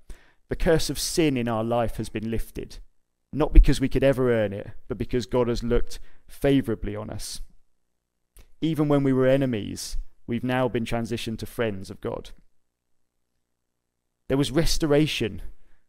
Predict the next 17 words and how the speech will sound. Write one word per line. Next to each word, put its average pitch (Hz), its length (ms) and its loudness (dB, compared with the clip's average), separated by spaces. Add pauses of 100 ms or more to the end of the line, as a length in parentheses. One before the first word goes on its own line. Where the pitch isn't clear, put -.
(160)
So 139 80 -4
Hannah's 165 300 0
place 156 400 4
in 139 100 0
society 139 640 0
was 113 180 -4
restored. 107 720 -2 (1300)
Our 139 140 4
relationship 135 640 2
with 113 140 -6
God 110 200 -2
is 110 120 -4
restored, 98 540 -8 (680)
from 120 140 0
enemy 117 520 -2 (100)
to 113 100 -6
friend. - 400 -10